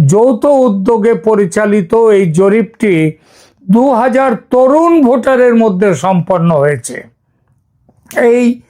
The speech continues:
জরিপে দেখা যাচ্ছে যে যদি আওয়ামী লীগকে নির্বাচনে অংশগ্রহণের অনুমতি দেয়া হয়, তারা পনেরো দশমিক শূন্য দুই শতাংশ ভোট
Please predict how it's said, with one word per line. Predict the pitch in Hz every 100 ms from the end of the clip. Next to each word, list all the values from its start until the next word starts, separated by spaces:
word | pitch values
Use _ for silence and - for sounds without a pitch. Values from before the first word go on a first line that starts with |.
| _ _ _ -
জরিপে | 160 220 247 269 262 247
দেখা | 185 202 254
যাচ্ছে | 247 247 247 214 180 180
যে | 190
যদি | 175 214 233
আওয়ামী | 208 208 220 233
লীগকে | 233 233 - 254 247
নির্বাচনে | 226 220 208 220 208 220 226 233 240 240 _ _ _ _
অংশগ্রহণের | - 214 226 240 233 202 233 233 240 220
অনুমতি | 214 214 214 220 220 220
দেয়া | 180 208 214 208
হয়, | 156 180 226 220 151 120 - _ _ _ _ _ _ _ _ _ _ _
তারা | 220 202 220 233 330 - _ _ _
পনেরো | 233 233 254 254 269
দশমিক | 208 226 - 233 240 247 -
শূন্য | - 214 214 226
দুই | 214 190 226
শতাংশ | 185 - 202 196 196 -
ভোট | 220 165 170 196